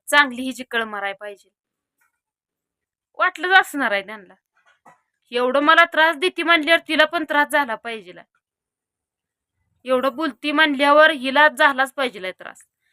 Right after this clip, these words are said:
पण सगळी माणसं काय तुमच्यासारखी नसते ती. काय सगळी माणसं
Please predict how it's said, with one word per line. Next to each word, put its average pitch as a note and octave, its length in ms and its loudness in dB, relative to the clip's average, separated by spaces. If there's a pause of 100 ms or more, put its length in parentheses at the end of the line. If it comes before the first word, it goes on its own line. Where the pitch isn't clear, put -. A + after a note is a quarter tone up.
(300)
पण C4 160 -8
सगळी D#4 360 0
माणसं D#4 340 2
काय C4+ 200 -4
तुमच्यासारखी B3 520 -14
नसते A#3+ 340 -14
ती. - 140 -20 (1700)
काय C4 180 0
सगळी C4+ 320 -4
माणसं C#4+ 580 0